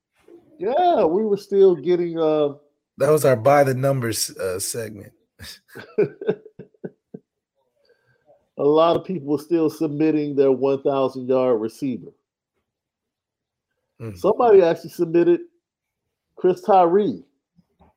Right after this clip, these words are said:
Speaker 2: Mm.
Speaker 1: in the slot.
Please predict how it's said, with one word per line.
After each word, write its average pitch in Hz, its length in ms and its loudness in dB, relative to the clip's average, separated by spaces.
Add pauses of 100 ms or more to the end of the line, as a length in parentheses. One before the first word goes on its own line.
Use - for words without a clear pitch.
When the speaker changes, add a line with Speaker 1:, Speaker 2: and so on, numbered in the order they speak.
(1700)
Speaker 2:
Mm. 175 280 -8 (380)
Speaker 1:
in 143 80 0
the 135 120 -6
slot. 190 460 -6